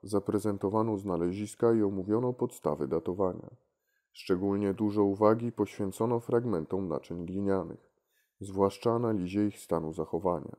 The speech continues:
zagadnieniu często pomijanemu w opracowaniach materiałowych, a niezwykle istotnemu podczas datowania.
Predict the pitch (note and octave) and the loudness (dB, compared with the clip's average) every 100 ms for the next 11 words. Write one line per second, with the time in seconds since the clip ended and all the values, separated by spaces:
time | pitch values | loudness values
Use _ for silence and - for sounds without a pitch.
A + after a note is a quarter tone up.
0 | - G2+ G2 F#2 F2 G2 F#2+ G2+ - - | -8 -2 2 2 0 -2 -2 -6 -10 -6
1 | B2+ B2 A#2+ - C3 A#2 G#2+ F#2 F2 G2 | -2 -2 -2 -4 -2 -2 0 0 0 0
2 | G2+ F#2+ E2+ F2+ - F#2 F#2+ F#2 F2 E2+ | 0 -2 0 0 0 -2 -2 -2 -4 -6
3 | F#2 - A#1 D2+ F#2+ E2+ - _ _ _ | -4 -4 -4 0 -2 -2 -10 _ _ _
4 | _ _ G2+ F#2+ F#2 F#2 A2+ - D3 C3+ | _ _ -6 -6 -4 -4 -4 -2 -4 -4
5 | B2 B2 D#2+ C#2+ D#2 - C2 - - - | -6 -4 -6 -6 -8 -8 -8 -10 -16 -10
6 | C#2+ - E2+ D#2+ - | -8 -6 -4 -4 -6